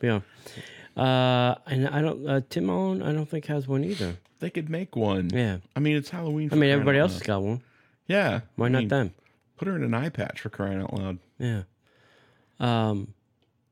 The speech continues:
Speaker 1: I wonder if this is gonna replace the, uh, Tomorrowland Terrace, uh, dance party.
Speaker 2: No way. Seriously? I doubt
Speaker 1: I don't know.
Speaker 2: that.
Speaker 1: Or the one over at, uh, Starlight Cafe, too.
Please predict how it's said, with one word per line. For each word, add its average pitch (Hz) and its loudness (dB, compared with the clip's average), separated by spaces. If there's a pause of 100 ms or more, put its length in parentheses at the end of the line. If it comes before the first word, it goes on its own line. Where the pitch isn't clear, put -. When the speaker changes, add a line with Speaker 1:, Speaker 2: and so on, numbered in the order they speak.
(140)
Speaker 1:
I 151 0
wonder 233 4
if - -2
this 190 2
is - -14
gonna 143 4
replace 135 0
the, 123 2 (300)
uh, 113 0
Tomorrowland 127 2
Terrace, 101 -2 (880)
uh, 101 -2
dance 98 -2
party. 98 -6 (840)
Speaker 2:
No 110 4
way. 98 2
Seriously? 117 0 (120)
I 107 2
doubt 107 4
Speaker 1:
I - 4
don't 120 2
know. - 6
Speaker 2:
that. 98 2
Speaker 1:
Or 151 6
the 131 4
one 135 4
over 123 4
at, 117 2
uh, 113 2 (260)
Starlight 123 2
Cafe, 127 2
too. 127 -2